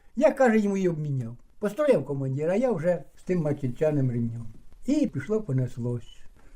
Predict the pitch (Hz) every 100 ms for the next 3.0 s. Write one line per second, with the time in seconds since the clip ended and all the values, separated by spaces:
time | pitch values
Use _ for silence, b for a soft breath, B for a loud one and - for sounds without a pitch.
0 | b - 269 226 - - 240 220 196 120
1 | - - - - - - - 147 202 220
2 | 185 160 - 147 139 143 131 135 135 135